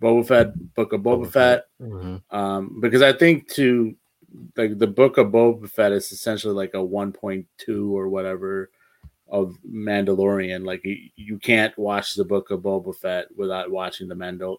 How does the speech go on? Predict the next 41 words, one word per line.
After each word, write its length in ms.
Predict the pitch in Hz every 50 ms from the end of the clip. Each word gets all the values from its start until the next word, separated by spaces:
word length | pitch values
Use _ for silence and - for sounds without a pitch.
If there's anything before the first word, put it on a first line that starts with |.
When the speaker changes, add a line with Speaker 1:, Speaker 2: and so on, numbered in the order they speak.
| - 98
Speaker 1:
Mandalorian, 580 | 101 98 92 92 95 95 95 95 95 92 92 87
because 240 | 95 - - 92
you'll 160 | 92 90 95 92
be 120 | 90 90
completely 500 | _ 92 90 - - 95 95 92 - 90
lost. 400 | 90 90 87 87 85 - - - - - -
Or 100 | 120 117
Mandalorian 600 | 131 139 143 139 143 139 139 135 135 120 113 -
season 300 | - 120 110 107 104 98
two, 240 | - 107 104 95 90
I 80 | 87
should 220 | - - 95 - -
say. 240 | 98 92 87 82 - _ _ _ _ _ _ _ _ _ _ _
Uh, 240 | 87 90 87 90 90 -
or 160 | 101 101 101
you'll 160 | 101 101 101
be 140 | 98 101 98
completely 500 | - 101 95 87 95 98 98 95 92 92
lost 600 | 90 90 90 87 87 80 78 - - - - - - _ -
as 140 | 92 87 -
far 220 | - 98 92 92
as 400 | 90 87 87 87 87 - - - _ _ _ _ _ _ _ _ _
what's 360 | 101 98 98 98 98 - -
going 340 | - 95 92 92 92 92 92
on, 380 | 92 90 90 87 87 85 87 - _ _ _ _ -
uh, 220 | 90 85 85 - -
with 220 | - 98 92 -
the, 180 | _ - - - - - - _ _ _ _ _ _ - - _
with 200 | 104 104 95 -
the 120 | - 90
show 320 | 87 - - 98 90 92 92
as 180 | 90 87 -
far 140 | - 98 92
as 180 | 92 90 - _
the 140 | _ - - _ _ _
Book 300 | 113 101 98 90 - -
of 60 | 90
Boba 260 | 85 90 90 85 85 -
Fett's 260 | - 90 87 - -
concerned. 320 | 95 87 - - 87 87
But, 240 | 92 104 107 104